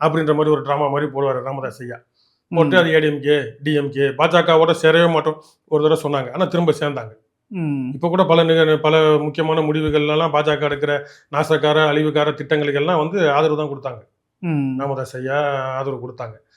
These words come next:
Speaker 2: ம்.
Speaker 1: அதனால ஒருவேளை அப்பன் பிள்ளைக்கு ஏதாவது தகராறு இருக்கலாம், ஒருவேளை இவர் பாஜக ஆதரவா, இவர் யாரு ஆதரவு இல்ல அங்க இருக்கலாம்.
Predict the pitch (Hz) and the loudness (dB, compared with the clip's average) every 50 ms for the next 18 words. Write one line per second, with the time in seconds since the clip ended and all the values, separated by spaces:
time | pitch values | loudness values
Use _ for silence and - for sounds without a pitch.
0 | _ _ _ 185 165 147 143 165 208 220 175 165 175 196 208 180 160 175 190 185 | _ _ _ -10 -6 -4 0 2 2 2 2 2 2 4 4 4 4 4 2 0
1 | 170 170 180 180 180 175 170 180 180 180 175 175 165 170 175 170 165 160 165 165 | 0 0 0 0 0 0 0 2 2 4 4 4 4 2 2 2 2 2 4 4
2 | 165 156 156 151 151 156 151 156 151 - - 139 135 143 156 156 151 147 151 165 | 4 4 2 0 0 0 0 0 -2 -6 -14 _ -4 -2 -2 0 0 -2 -2 -4
3 | 165 156 151 156 160 160 151 147 151 147 147 147 147 147 151 156 160 160 - - | -4 -2 0 0 0 0 0 0 -2 -2 -2 -2 -2 -2 -2 -2 -2 -4 -8 -16
4 | _ _ _ _ _ 151 160 170 165 160 156 156 160 156 151 143 147 147 151 147 | _ _ _ _ _ -4 -2 0 2 4 4 4 4 4 4 2 2 2 2 2
5 | 151 165 160 156 147 143 143 143 139 143 147 143 143 131 143 160 - - | 2 0 0 -2 -2 -2 -4 -6 -6 -6 -6 -6 -6 -6 -6 -8 -10 -16